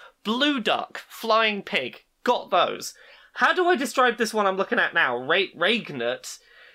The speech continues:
It's sort of like, um, a, uh, hmm, a ghostly creature in a, in a football helmet, but the sides of the football helmet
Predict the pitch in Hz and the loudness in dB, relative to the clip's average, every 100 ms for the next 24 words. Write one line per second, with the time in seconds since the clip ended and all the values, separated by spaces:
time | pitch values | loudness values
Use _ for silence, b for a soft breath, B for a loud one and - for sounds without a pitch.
0 | b b b 240 226 - - - b b | b b b -2 -2 -6 -14 -16 b b
1 | _ - - 294 320 370 262 277 254 - | _ -14 -6 0 2 2 2 4 4 2
2 | - _ 208 214 208 208 208 190 - _ | -8 _ 4 6 8 6 2 -6 -12 _
3 | 190 190 185 - - 185 170 135 - _ | 2 4 2 -4 0 2 2 0 -6 _
4 | - 180 185 151 127 - _ b b b | -18 -10 -8 -6 -10 -14 _ b b b
5 | b b _ - 220 220 269 294 - - | b b _ -2 -2 2 0 -2 -8 -6
6 | 302 262 - 285 277 - - 226 208 208 | -4 -4 -4 -2 -2 -2 0 2 2 0
7 | 202 185 170 165 151 - 185 185 170 156 | 0 0 -2 -16 -20 -8 -2 2 4 4
8 | 147 - 285 - 196 180 180 160 151 135 | 2 0 -4 -2 -2 0 0 0 -4 -6
9 | - - 196 - - 196 220 226 220 233 | -8 -10 -8 -6 -8 -2 0 0 0 -6
10 | 240 220 233 208 214 208 196 190 175 | -6 -2 -2 -2 -4 -2 -2 0 -2